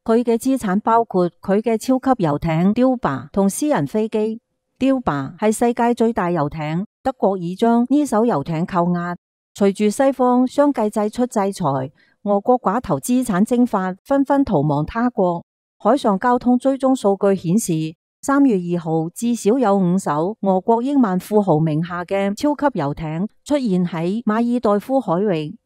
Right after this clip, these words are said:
白宮新聞發言人普薩基三月二號表示，將對普京個人施加新制裁。Fox 新聞報道，拜登政府正喺度要求國會提供至少一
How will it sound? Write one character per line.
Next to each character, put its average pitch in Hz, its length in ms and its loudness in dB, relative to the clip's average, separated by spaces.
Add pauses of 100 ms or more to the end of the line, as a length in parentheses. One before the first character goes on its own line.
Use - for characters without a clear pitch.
(300)
白 214 100 0
宮 277 220 0
新 277 160 0
聞 233 240 2
發 190 200 -2
言 156 200 0
人 151 380 -2
普 190 180 -2
薩 220 200 -2
基 247 180 0
三 269 260 0
月 240 120 2
二 180 260 -4
號 170 140 0
表 180 180 -2
示， 160 380 -6 (260)
將 285 200 2
對 202 160 2
普 190 280 -2
京 254 160 0
個 196 220 2
人 143 340 -2
施 277 240 -2
加 262 180 -2
新 262 260 0
制 240 80 -4 (120)
裁。 135 320 -8 (380)
Fox 254 220 0
新 - 280 -2
聞 185 220 2
報 196 200 0
道， 175 320 -2 (240)
拜 247 180 -2
登 269 180 4
政 214 220 2
府 185 300 0
正 240 240 2
喺 220 180 0
度 185 180 2
要 254 200 2
求 139 220 -6
國 190 240 2
會 165 420 0
提 185 160 -2
供 277 220 0
至 214 200 2
少 180 380 2
一 233 100 -2